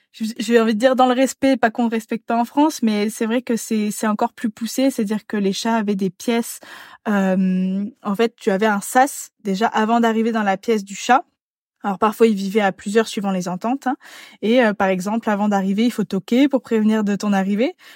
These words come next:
pour que le chat sache que quelqu'un, euh, arrive dans son espace. Euh, tu as une sorte de sarbacane qui passe,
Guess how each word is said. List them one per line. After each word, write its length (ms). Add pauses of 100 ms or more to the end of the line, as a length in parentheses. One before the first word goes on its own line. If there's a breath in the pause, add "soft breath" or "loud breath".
(120)
pour 100
que 100
le 140
chat 340
sache 520
que 180
quelqu'un, 680
euh, 180
arrive 320
dans 160
son 180
espace. 520 (400 loud breath)
Euh, 500
tu 120
as 40
une 120
sorte 220
de 140
sarbacane 760
qui 240
passe, 400